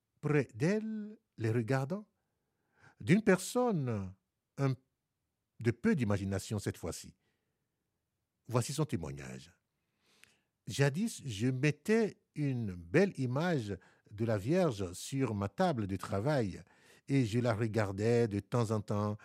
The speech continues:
pour me renouveler dans la pensée de ma mère du ciel. Elle m'aidait pendant quelque temps,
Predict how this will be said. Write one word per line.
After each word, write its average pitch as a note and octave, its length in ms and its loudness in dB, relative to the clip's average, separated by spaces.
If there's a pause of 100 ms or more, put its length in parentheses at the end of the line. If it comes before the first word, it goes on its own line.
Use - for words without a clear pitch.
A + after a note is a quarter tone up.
(240)
pour A#2+ 220 2
me G#2+ 180 4
renouveler A#2 800 2
dans A2 300 0
la A2 100 2
pensée B2+ 640 0
de A#2 120 2
ma A2+ 160 0
mère C#3+ 300 2
du B2+ 140 -6
ciel. F#2 420 -4 (1400)
Elle A#2+ 200 2
m'aidait A2+ 460 2 (440)
pendant C3 340 2
quelque C#3 400 0
temps, C3 320 -2